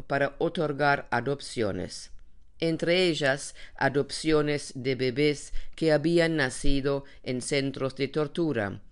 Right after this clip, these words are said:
y que fueron entregados a militares y a sus amigos civiles, entre otros altos gerentes de Mercedes-Benz y de Bayer. El movimiento familiar cristiano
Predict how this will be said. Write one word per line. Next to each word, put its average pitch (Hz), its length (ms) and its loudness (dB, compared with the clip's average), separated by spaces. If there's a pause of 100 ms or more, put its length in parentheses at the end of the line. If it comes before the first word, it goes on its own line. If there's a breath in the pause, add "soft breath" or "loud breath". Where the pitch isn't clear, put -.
(120)
y 160 100 -4
que 160 160 0
fueron 170 460 2
entregados 143 840 0
a 131 80 -2
militares 143 800 -2 (300 loud breath)
y 151 160 2
a 135 100 4
sus - 420 -2
amigos 123 500 -2
civiles, 101 720 -6 (380 loud breath)
entre 165 380 2
otros 139 560 0 (240 soft breath)
altos 151 440 2
gerentes 131 840 -2
de 117 140 -4
Mercedes-Benz 120 920 -2 (200 soft breath)
y 127 140 -4
de 147 140 2
Bayer. 104 500 -4 (840)
El 160 160 2
movimiento 175 560 2
familiar 139 480 0
cristiano 139 720 -4